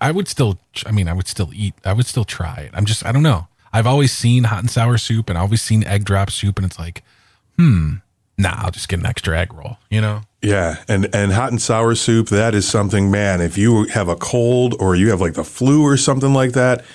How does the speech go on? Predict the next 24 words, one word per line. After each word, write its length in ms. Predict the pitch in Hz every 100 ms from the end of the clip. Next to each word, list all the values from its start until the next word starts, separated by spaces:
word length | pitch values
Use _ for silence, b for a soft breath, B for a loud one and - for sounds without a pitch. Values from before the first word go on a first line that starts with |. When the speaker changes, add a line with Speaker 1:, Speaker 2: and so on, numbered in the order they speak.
| B B B B B -
Speaker 2:
oh, 340 | 117 98 78 90
it 180 | 104 117
just 280 | - 95 92
does 200 | 85 78
wonders. 560 | 87 90 85 76 69 135
Speaker 1:
Hmm. 200 | 113 87 - _ _ _ _ -
Speaker 2:
Those, 360 | 104 113 120 117
yeah, 180 | 107
those 320 | 90 113 147 -
two 360 | 160 139 113
are 180 | 92 95
my, 300 | 92 92 92 82 -
my 180 | 87 85
sick 300 | - - 117
soups 420 | - 90 78 -
or 80 | 87
what 140 | 82
have 220 | 87 82
you. 160 | 80 73
Speaker 1:
Okay. 360 | 113 - 104 113 b b b b -
Speaker 2:
And 120 | 104
Speaker 1:
Yeah. 40 | 104
Speaker 2:
then, 540 | 110 117 120 113 - -
yeah, 400 | - 120 160 117